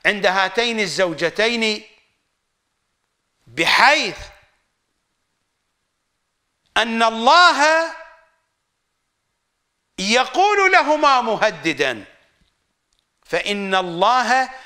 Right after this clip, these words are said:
هو مولاه وجبريل وصالح المؤمنين والملائكة بعد ذلك ظهير.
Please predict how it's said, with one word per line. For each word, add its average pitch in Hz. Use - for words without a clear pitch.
هو 294
مولاه 214
وجبريل 277
وصالح 311
المؤمنين 277
والملائكة 233
بعد 180
ذلك 214
ظهير. 170